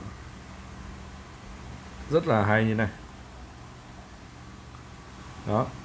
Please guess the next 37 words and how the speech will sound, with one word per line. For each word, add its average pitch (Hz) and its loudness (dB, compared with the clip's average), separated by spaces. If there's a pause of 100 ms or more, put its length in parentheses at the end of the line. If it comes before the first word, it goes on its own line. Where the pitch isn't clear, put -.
(260)
Đây 151 12
là 147 12
dấu 135 12
hiệu 165 12
báo 127 12
hiệu 165 8
màn 127 10
hình 117 8
L 123 6
G 127 6
V 127 8 (120)
ba 123 6
mươi 127 8
của 104 4
quý 120 0
vị 139 0
các 139 2
bạn 120 8
đã 123 4
lỗi 143 6 (160)
hỏng, 110 8 (220)
cần 104 2
phải 95 2
thay 120 6
mới. 123 12 (920)
Khi 202 10
bạn 185 12
gặp 135 10
lỗi 160 10
sự 247 0
cố 131 10
liên 156 6
quan 135 8
đến 135 4
phần 135 6
màn 123 10
hình 127 10